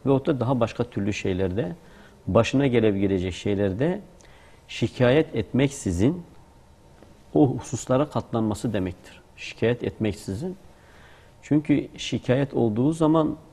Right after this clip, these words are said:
sabır olmaz. Yani hem feryat figan edeceğim, hem başıma gelene her yerde işte değineceğim, onu gündem yapacağım. Sonra da boynumu bükeceğim, ben bekliyorum. Yani isyan anlamında gündeme getirmek,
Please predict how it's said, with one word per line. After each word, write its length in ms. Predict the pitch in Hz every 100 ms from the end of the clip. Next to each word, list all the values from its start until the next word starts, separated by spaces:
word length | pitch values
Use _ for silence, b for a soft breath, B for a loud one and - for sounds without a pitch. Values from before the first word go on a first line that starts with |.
| -
sabır 360 | - 113 123
olmaz. 440 | 104 90 87 - - -
Yani 260 | 107 98 -
hem 200 | - 127
feryat 380 | 123 117 127 127
figan 300 | - 113 123
edeceğim, 480 | 104 92 90 101 131 - - b b b b b b b - - -
hem 260 | 135 135
başıma 320 | 120 - 131
gelene 380 | 127 120 120 123
her 200 | 101 127
yerde 380 | 120 110 110 117
işte 460 | 104 - 117 104 98
değineceğim, 720 | 92 101 98 95 87 101 120 - - -
onu 240 | 107 113 104
gündem 400 | 104 101 120 113
yapacağım. 540 | 90 95 87 113 151 - - b b b b -
Sonra 380 | - 143 117
da 160 | 127 127
boynumu 360 | 123 120 131 107
bükeceğim, 580 | 101 104 95 135 143 - 175
ben 320 | 120 127 117
bekliyorum. 600 | 110 - 117 101 87 82 - - _ - b b b b
Yani 140 | 104
isyan 340 | 107 - 143 151
anlamında 520 | 117 101 95 95 92
gündeme 580 | 90 113 95 98 95 95
getirmek, 500 | 90 - 92 123